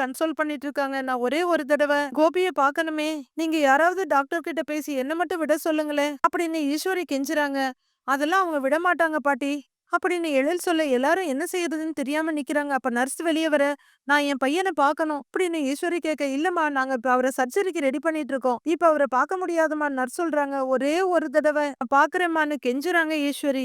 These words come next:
இல்லம்மா சர்ஜரி முடிஞ்சு டாக்டர் சொன்னதுக்கு அப்புறம் தான் நீங்க அவரை பார்க்க முடியும் அப்படிங்கிற நர்ஸ், மேடம்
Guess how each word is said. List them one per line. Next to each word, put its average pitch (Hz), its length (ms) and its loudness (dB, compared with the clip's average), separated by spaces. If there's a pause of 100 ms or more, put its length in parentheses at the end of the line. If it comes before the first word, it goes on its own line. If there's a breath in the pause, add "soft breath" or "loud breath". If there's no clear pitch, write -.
(100)
இல்லம்மா 320 340 0 (300)
சர்ஜரி 339 440 4
முடிஞ்சு 302 260 -2 (100)
டாக்டர் 302 340 0
சொன்னதுக்கு 311 360 -2
அப்புறம் 262 240 -2
தான் 339 120 -2
நீங்க 311 160 0
அவரை 262 140 2 (100)
பார்க்க 294 240 2
முடியும் 262 400 0
அப்படிங்கிற 349 480 0
நர்ஸ், 285 180 -2 (240)
மேடம் 330 260 2